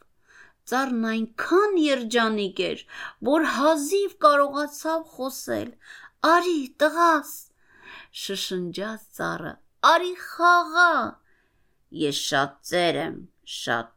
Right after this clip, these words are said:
տխուր խաղալու համար", ասաց տղան։ "Ես նավ եմ ուզում,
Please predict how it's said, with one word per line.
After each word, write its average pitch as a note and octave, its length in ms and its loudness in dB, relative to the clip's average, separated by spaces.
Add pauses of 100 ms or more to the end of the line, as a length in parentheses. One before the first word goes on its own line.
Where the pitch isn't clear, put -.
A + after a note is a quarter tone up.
տխուր E3 580 -4 (120)
խաղալու C#3+ 640 -6
համար", C3 520 -8 (640)
ասաց - 560 -12 (120)
տղան։ D#2 380 -10 (720)
"Ես F3 220 0 (100)
նավ G3 400 4
եմ E3 260 -2
ուզում, D#3+ 280 -4